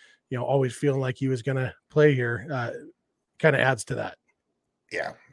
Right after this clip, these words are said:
Speaker 2: There, there, we'll get into that decision specifically and just kinda how he talked about on the timeline of that day, uh, right after this. So make sure to keep it locked on Dodgers.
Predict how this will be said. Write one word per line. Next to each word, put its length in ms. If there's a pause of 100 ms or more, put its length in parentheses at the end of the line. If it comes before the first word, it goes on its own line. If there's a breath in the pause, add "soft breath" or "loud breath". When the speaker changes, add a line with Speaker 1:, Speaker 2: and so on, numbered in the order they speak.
(100)
Speaker 2:
There, 260
there, 180
we'll 140
get 180
into 240
that 240
decision 400
specifically 580
and 100
just 220 (380 loud breath)
kinda 220
how 100
he 80
talked 240
about 140
on 100
the 60
timeline 440
of 60
that 240
day, 360 (580 loud breath)
uh, 600 (520)
right 180
after 480
this. 420
So 180
make 180
sure 120
to 60
keep 180
it 60
locked 240
on 140
Dodgers. 520